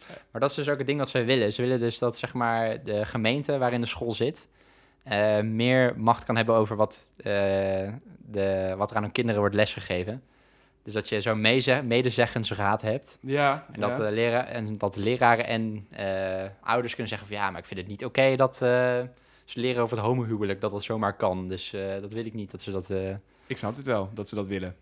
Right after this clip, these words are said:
Speaker 1: Nou, ik snap ook wel
Speaker 2: Want,
Speaker 1: dat ze dat
Speaker 2: eh,
Speaker 1: willen, maar
Speaker 2: laten we eerlijk zijn, in de Bijbelbelt is S G P gewoon een enorm grote partij, eh, binnen gemeentebesturen.
Speaker 1: Ja, ze hebben,
Speaker 2: Dus,
Speaker 1: ze hebben
Speaker 2: al-
Speaker 1: drie zetels.
Speaker 2: Dus ze hebben drie zetels landelijk,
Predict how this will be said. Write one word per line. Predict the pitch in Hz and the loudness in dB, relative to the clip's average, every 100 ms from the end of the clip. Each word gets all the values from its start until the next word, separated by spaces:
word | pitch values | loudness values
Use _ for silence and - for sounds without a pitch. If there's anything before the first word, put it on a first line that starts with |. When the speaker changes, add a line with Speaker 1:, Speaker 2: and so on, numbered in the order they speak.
| _ | _
Speaker 1:
Nou, | 104 104 | -10 -2
ik | 104 | -2
snap | - 127 | 0 4
ook | |
wel | 147 | 6
Speaker 2:
Want, | 120 127 | 8 8
Speaker 1:
dat | 117 | 8
ze | |
dat | 117 117 | 6 6
Speaker 2:
eh, | |
Speaker 1:
willen, | 117 120 101 120 | 6 4 2 0
maar | - 101 95 98 | -10 -8 -6 0
Speaker 2:
laten | 120 123 | 2 2
we | 123 | 2
eerlijk | 135 139 | 2 0
zijn, | 131 107 113 113 | 0 0 0 -6
in | 117 | -8
de | 113 | 0
Bijbelbelt | 120 135 107 101 98 - _ | 4 6 4 0 -2 -6 _
is | - 127 120 | -14 -10 -8
S | - | -6
G | - | 0
P | 120 120 | 4 4
gewoon | 120 107 113 110 | 4 0 0 -6
een | 113 | -6
enorm | 113 113 110 | -2 -2 -2
grote | - 120 120 | 0 0 0
partij, | - 104 131 104 117 - _ _ _ - | -2 2 4 4 -2 -8 _ _ _ -10
eh, | 104 98 98 | -6 -4 -2
binnen | 107 104 113 110 | -2 0 -2 -6
gemeentebesturen. | - 120 139 127 95 - 92 87 - _ _ _ _ - | -4 2 2 2 -6 -6 -6 -6 -12 _ _ _ _ -10
Speaker 1:
Ja, | - | 4
ze | 131 | 8
hebben, | 117 | 8
Speaker 2:
Dus, | 120 - | 6 -2
Speaker 1:
ze | |
hebben | - 117 | 0 0
Speaker 2:
al- | 110 | 2
Speaker 1:
drie | 143 143 | 2 4
zetels. | 151 139 92 - - - - _ _ _ _ | 2 0 -2 -4 -16 -20 -20 _ _ _ _
Speaker 2:
Dus | 117 | 0
ze | 127 | 4
hebben | 127 113 | 4 4
drie | 131 | 2
zetels | 135 135 127 | 4 2 4
landelijk, | 123 139 107 104 - | 6 8 6 0 -4